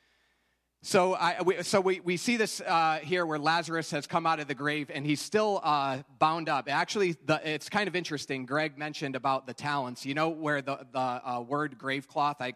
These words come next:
I can't remember what the exact word is, but it's actually, uh, the same translation of the talents that were wrapped in a napkin.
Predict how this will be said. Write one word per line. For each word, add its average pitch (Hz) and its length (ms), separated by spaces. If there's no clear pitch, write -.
I 135 60
can't 165 200
remember 139 280
what 131 160
the 127 100
exact 131 520
word 135 280
is, 135 400
but 143 140
it's 143 140
actually, 147 800
uh, 135 220
the 120 140
same 160 280
translation 147 840
of 127 440
the 123 80
talents 143 560
that 127 200
were 127 140
wrapped 135 440
in 131 140
a 123 340
napkin. 127 560